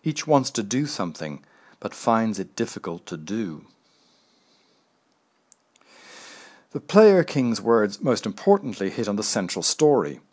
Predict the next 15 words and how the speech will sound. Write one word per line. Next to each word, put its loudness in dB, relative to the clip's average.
that 4
of -4
the -6
Prince -6
of -12
Denmark. -2
When 2
Hamlet 0
heard 4
that -6
his -4
father 4
had -12
been -6
murdered, 4